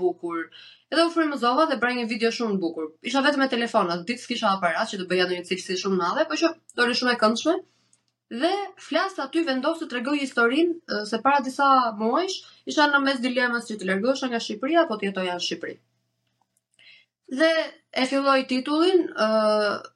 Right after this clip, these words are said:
doja të largohesha nga Shqipëria, nuk e mbaj mend eksaktësisht, por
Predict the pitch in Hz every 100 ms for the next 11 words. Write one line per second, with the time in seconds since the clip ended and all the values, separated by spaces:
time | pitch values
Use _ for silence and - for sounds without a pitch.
0 | _ _ _ _ _ _ _ 247 285 320
1 | 254 220 214 254 254 214 214 208 185 170
2 | 190 240 233 214 196 175 175 175 175 302
3 | 349 - 262 302